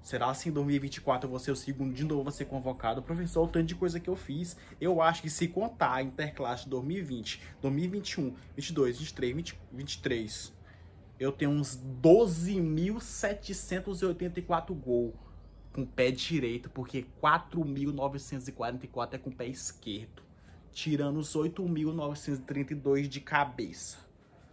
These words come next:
E de bike eu tenho, parece que é vinte e nove. Eu sou artilheiro, é pra ser convocado em primeiro lugar, não esse bosta aqui do Pedro.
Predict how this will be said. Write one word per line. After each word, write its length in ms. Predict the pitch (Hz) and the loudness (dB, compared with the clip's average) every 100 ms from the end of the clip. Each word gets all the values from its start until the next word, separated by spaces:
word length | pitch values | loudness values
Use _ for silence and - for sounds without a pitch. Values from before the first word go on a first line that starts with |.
| - | -12
E 80 | - | -8
de 160 | 131 151 | -2 0
bike 300 | 135 131 135 | 4 4 2
eu 80 | 139 | -4
tenho, 140 | 135 | -6
parece 280 | 131 131 - | -4 -6 -6
que 80 | 131 | -8
é 40 | |
vinte 220 | 123 - | -8 -8
e 60 | 143 | -8
nove. 400 | 107 - - - - - - | -8 -10 -16 -18 -20 -20 -6
Eu 100 | 135 | -4
sou 220 | 135 139 120 | -2 -2 -4
artilheiro, 500 | - - 143 120 131 | -4 -8 -4 -2 -2
é 60 | |
pra 120 | 135 | -2
ser 200 | 135 139 - - | -6 -6 -8 -8
convocado 480 | 143 135 139 139 139 | -6 -4 -4 -2 -2
em 60 | 131 | 0
primeiro 320 | 139 139 160 | 0 2 2
lugar, 440 | 160 120 120 - - - | 0 2 0 -2 -12 -10
não 140 | 135 165 | -2 0
esse 180 | 170 165 | 0 -4
bosta 640 | 127 139 139 147 - - | 4 12 12 12 4 -6
aqui 160 | 147 143 | -4 -6
do 100 | 139 | -6
Pedro. 400 | - 120 120 | -4 -2 -4